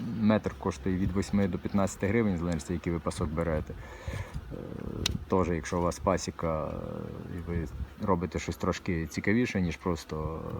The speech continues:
лежаки з п'ятнадцяти сантиметрами утепленими стінками, ну, то тоді у вас, е,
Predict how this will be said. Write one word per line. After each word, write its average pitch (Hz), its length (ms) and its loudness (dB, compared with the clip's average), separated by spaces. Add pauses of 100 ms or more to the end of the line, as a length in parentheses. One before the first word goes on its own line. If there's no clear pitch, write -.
(160)
лежаки 82 640 -2 (880)
з 76 220 -8 (360)
п'ятнадцяти 87 420 -2
сантиметрами 82 640 -2
утепленими 78 600 -2
стінками, 71 680 -8
ну, 117 180 -4
то 120 200 2
тоді 113 340 2
у 117 80 0
вас, 101 400 2
е, - 300 -6